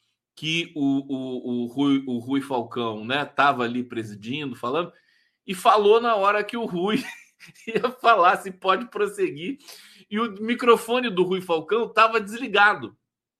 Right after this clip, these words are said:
né? Tava desligado, e esse cara falou no lugar do Rui Falcão, "Olha, genial, eu vou fazer uma vinheta com isso aqui." <laughs> Não é possível. "Vai, Chupetinha, vai, Chupetinha."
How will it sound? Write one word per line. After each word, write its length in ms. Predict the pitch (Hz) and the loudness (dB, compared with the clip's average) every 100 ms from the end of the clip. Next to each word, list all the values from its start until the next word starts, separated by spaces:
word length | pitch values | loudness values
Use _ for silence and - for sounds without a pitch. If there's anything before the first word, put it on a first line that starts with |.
| _ _ _ - | _ _ _ -2
né? 160 | 160 202 | 0 0
Tava 360 | - 175 170 | -2 -2 -2
desligado, 680 | 156 185 208 170 175 202 202 _ _ _ 190 | -4 -8 -6 0 0 -2 -8 _ _ _ -4
e 80 | |
esse 200 | 214 214 - | -4 -4 -6
cara 260 | 196 196 | -2 -2
falou 280 | 190 196 180 | -2 -2 -2
no 60 | 175 | -4
lugar 300 | 170 151 147 | -4 -2 -4
do 80 | 139 | -4
Rui 140 | 147 | -10
Falcão, 520 | 143 120 117 147 156 _ _ _ | -6 -8 -6 -8 -8 _ _ _
"Olha, 400 | 160 160 127 - _ _ | -2 -2 -2 -6 _ _
genial, 1160 | 117 113 143 175 180 - 139 160 151 139 139 123 | -16 -8 -4 -4 -4 -10 -16 -6 0 0 0 -4
eu 80 | 123 | -8
vou 100 | 143 | -8
fazer 240 | 156 147 | -10 -8
uma 140 | 165 170 | -6 -8
vinheta 480 | 185 170 180 180 113 | -6 -6 -8 -8 -18
com 80 | |
isso 200 | - - _ | -20 -20 _
aqui." 220 | - 175 180 175 _ | -20 -20 -20 _ _
<laughs> 300 | _ _ - | _ _ -10
Não 100 | 160 | -10
é 60 | |
possível. 300 | - 151 - - - | -10 -14 -14 -16 -6
"Vai, 280 | 139 170 | 2 4
Chupetinha, 640 | 160 - 151 151 151 120 82 _ _ _ _ | 2 -4 -10 -8 -8 -8 -12 _ _ _ _
vai, 300 | 113 139 170 | -4 2 2
Chupetinha." 320 | 165 151 175 | 2 -8 -10